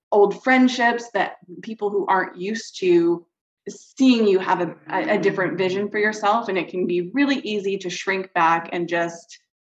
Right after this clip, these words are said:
accept the old ways or the old standards and then go through your whole life being miserable <laughs> because of it. So finding the people that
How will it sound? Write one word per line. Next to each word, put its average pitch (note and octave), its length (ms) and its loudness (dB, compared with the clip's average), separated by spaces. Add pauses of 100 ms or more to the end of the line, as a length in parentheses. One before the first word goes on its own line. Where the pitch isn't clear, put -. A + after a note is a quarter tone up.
(340)
accept - 840 -2 (440)
the F#3+ 260 0
old F3+ 260 -2
ways D#3+ 340 -8
or F3 100 -2
the F3 160 0
old F3 220 -2
standards A3 640 -4 (420)
and A3 140 4
then G#3 140 4
go F#3+ 140 4
through F3+ 140 2
your F3 120 4
whole E3 200 -4
life D#3 340 -4 (200)
being E3 180 -6
miserable E3+ 540 -4 (200)
<laughs> - 180 -20
because A#3+ 380 2
of F#3+ 80 0
it. E3+ 240 0
So F#3+ 420 4 (440)
finding B3+ 340 4
the A#3 80 -4
people G#3+ 640 -2
that F#3 140 -8